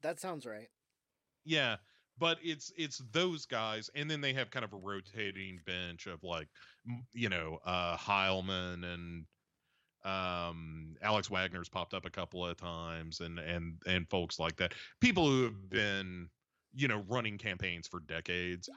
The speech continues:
Speaker 2: and so it's a lot of old, old professionals talking about how to run a campaign, and I love that as a political show now because it, it,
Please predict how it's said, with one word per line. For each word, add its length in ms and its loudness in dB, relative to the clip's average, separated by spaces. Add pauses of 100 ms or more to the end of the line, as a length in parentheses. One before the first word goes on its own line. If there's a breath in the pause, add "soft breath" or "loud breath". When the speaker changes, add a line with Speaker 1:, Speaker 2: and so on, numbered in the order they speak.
(200 loud breath)
Speaker 2:
and 140 2
so 220 4
it's 120 2
a 60 0
lot 240 0
of 200 -6
old, 200 -8 (240)
old 360 -6
professionals 960 -2 (260 soft breath)
talking 440 -2
about 440 -2 (140)
how 180 0
to 60 0
run 220 -4
a 40 -8
campaign, 540 -4 (440 soft breath)
and 440 2
I 120 4
love 360 -2
that 320 -2 (220)
as 220 -6
a 160 -6 (200)
political 460 -8
show 200 -8
now 160 -4
because 500 -2
it, 240 0
it, 180 0